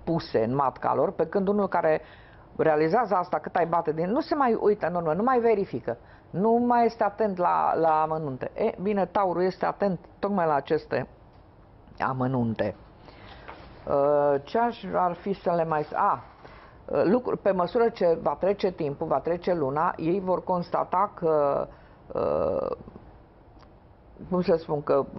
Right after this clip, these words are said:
vor, se va configura și pentru ei, uh, ceea ce înseamnă un sfârșit de anotimp, o dorință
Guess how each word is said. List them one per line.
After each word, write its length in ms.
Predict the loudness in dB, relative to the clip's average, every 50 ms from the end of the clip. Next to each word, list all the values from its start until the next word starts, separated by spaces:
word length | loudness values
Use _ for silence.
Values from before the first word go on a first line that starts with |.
| -8 -8 -6 -2
vor, 500 | 0 2 2 4 4 4 4 4 4 2 2 -2 -4 -4 -2
se 140 | -2 -2 -2 0
va 140 | 0 0 0
configura 600 | 0 -2 -4 -4 -2 -4 -4 -2 0 2 2 2
și 160 | 0 -2 -8
pentru 320 | -6 -4 -6 -4 -2 0 0
ei, 220 | 0 0 0 -4 -6 -12 -20 -20 -20 -20 -20 -20 -16 -8 -4
uh, 180 | 0 2 2 2 0 -2
ceea 200 | 0 -2 -2 -2
ce 140 | 0 -2 -2
înseamnă 400 | -2 -2 -2 -2 -2 0 -2 -4
un 100 | -4 -4
sfârșit 380 | -4 -6 -6 -6 -4 -8 -2 -2
de 60 | 0
anotimp, 520 | 0 0 -2 -4 -4 -2 -2 -2 -2 -4 -6 -6 -4
o 100 | -2 -2
dorință 540 | 2 2 2 2 2 0 -2 -2 0 0